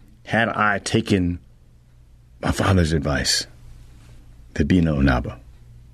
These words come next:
There'd be no fitness technology company able to be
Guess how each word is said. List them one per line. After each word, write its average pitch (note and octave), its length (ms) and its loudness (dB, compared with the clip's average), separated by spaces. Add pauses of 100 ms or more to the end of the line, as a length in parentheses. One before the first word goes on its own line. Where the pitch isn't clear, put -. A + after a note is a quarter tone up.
(160)
There'd C#2+ 140 -2
be F2+ 120 4
no D#2 260 2 (180)
fitness F2+ 280 0
technology D#2 540 0
company C2+ 440 -2 (1000)
able E2 320 0
to D#2+ 160 2
be C2+ 420 0